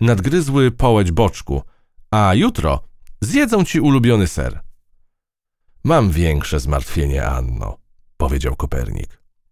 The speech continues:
"Wiadomo, że Ziemia znajduje się w środku, a wokół niej krąży Słońce i wszystkie planety.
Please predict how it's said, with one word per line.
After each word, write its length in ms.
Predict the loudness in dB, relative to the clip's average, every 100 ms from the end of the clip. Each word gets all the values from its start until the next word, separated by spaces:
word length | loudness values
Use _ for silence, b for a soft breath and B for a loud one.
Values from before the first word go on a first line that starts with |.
| _ -10 -8 -6 -2
"Wiadomo, 500 | 2 2 2 0 0
że 280 | 2 2 2
Ziemia 360 | 0 0 0
znajduje 420 | 0 0 0 0
się 140 | 0 -2
w 60 |
środku, 680 | 0 0 0 0 0 0 0
a 340 | 0 2 2 2
wokół 460 | 2 0 2 2 2
niej 300 | 2 2 0
krąży 440 | 0 0 0 -2
Słońce 500 | -2 -2 0 0 -2
i 60 | -2
wszystkie 380 | -4 -6 -6
planety. 540 | -4 -2 -2 -4 -6